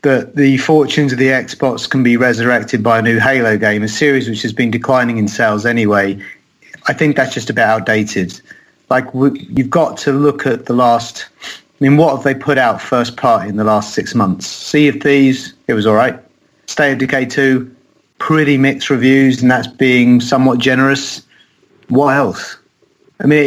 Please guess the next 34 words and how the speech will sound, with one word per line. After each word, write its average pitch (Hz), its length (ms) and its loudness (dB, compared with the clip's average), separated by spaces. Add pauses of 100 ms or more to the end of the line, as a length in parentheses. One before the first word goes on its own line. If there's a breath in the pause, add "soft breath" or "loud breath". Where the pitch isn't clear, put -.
it's - 480 -8 (580)
basically 139 640 0
unacceptable, 107 840 -4
I 107 120 0
think, 107 400 -4
if 92 120 -10
you're 117 120 2
an 117 60 0
Xbox 113 460 -4
owner, 98 400 -2 (440 loud breath)
to 117 720 2 (320)
be 143 180 4
in 135 80 2
a 131 60 0
position 127 540 0
where 120 120 4
you 117 160 2
can 131 180 4
look 127 180 2
over 120 260 0
at 113 100 2
the - 60 -6
PlayStation 117 640 -2
platform 110 480 0
and 110 100 0
all 113 160 2
of 101 80 0
the 107 60 -4
good 110 180 -2
work 113 320 0
coming 113 200 0
out 110 200 2
over 107 140 2
there, 107 420 2